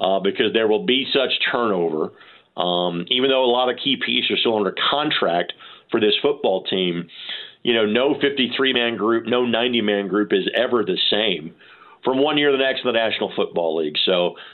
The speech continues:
I hope there are reminders as to just how not fun these last eighteen weeks were. But at the same time, once this group gets back in the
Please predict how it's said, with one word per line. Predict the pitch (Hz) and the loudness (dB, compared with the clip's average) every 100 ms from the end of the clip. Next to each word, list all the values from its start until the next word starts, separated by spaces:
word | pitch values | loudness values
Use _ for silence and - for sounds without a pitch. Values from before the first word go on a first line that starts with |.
| - | -8
I | 113 117 | -2 0
hope | 143 120 - | 0 0 0
there | 127 | 0
are | 120 | 2
reminders | 117 107 107 117 139 117 104 | 2 2 2 0 0 0 2
as | 107 101 - | 0 0 0
to | 107 95 | -2 0
just | 95 120 120 - | 0 0 0 0
how | 117 107 98 - _ - | 2 2 0 -6 _ -10
not | 95 101 120 135 139 - | -6 -2 0 -2 -4 -4
fun | 123 95 87 117 - _ - _ _ | -2 0 -2 -6 -8 _ -20 _ _
these | - 104 98 | -2 0 2
last | 117 104 - | 2 2 2
eighteen | 107 104 - 101 92 | -2 -2 -2 -2 0
weeks | 90 - 104 | 0 -2 0
were. | 127 135 104 92 - - - - | 0 2 2 0 -2 -16 -18 -4
But | 123 | -2
at | 101 | -2
the | - | 0
same | 139 135 | 2 2
time, | 143 139 123 113 113 | 0 0 0 0 -2
once | 107 123 123 | 0 0 0
this | 127 - | -2 2
group | 123 123 123 104 | 4 2 0 -2
gets | 117 117 | -2 0
back | 117 120 | 0 0
in | |
the | 120 | -2